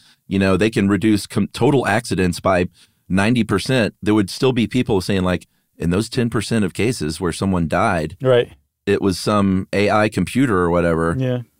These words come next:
Speaker 1: So it's just, I don't know, I just find it really interesting that we still allow people to get into a car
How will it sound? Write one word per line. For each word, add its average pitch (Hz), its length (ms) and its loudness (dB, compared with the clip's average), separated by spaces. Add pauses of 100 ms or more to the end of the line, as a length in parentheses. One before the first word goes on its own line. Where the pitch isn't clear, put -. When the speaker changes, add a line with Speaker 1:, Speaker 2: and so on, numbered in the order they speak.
(180)
Speaker 1:
So 113 320 2
it's 107 140 0
just, - 260 -6
I 113 100 -2
don't 113 100 0
know, 92 100 -2
I 82 40 -4
just 90 180 -10
find 117 180 0
it - 80 -2
really 95 240 2
interesting 82 680 -4 (360)
that 98 120 2
we 104 140 2
still 139 480 0
allow 107 300 2
people 107 380 -2
to 98 120 -8
get 101 160 0
into 95 300 0
a 87 80 -2
car 87 480 2